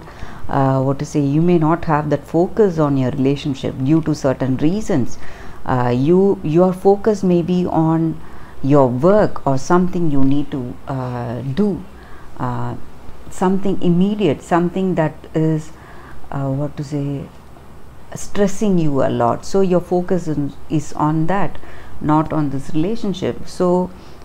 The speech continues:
you may feel certain distractions in this relationship, and this may cause certain, uh, troubles in your relationship. Uh, your person may feel that you are not paying, uh,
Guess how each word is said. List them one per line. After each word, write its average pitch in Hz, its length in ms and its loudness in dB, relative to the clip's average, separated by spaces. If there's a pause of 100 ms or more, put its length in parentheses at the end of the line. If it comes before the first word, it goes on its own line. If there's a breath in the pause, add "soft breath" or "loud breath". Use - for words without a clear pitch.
you 220 240 2
may 214 220 2
feel 196 320 -2
certain 180 420 0
distractions 156 760 -2
in 127 80 -2
this 120 180 -2
relationship, 139 560 -2
and 165 260 2
this 175 240 2
may 170 380 2 (480 loud breath)
cause 139 340 4
certain, 135 840 0
uh, 123 260 -2 (480 loud breath)
troubles 175 420 4
in 127 140 2
your 120 160 0
relationship. 127 640 -2 (280)
Uh, 127 280 -2
your 135 120 2
person 135 460 2
may 127 140 0
feel 139 340 0
that 123 240 0
you 123 160 0
are 120 80 2
not 120 340 -2
paying, 123 400 0 (540 loud breath)
uh, 120 480 4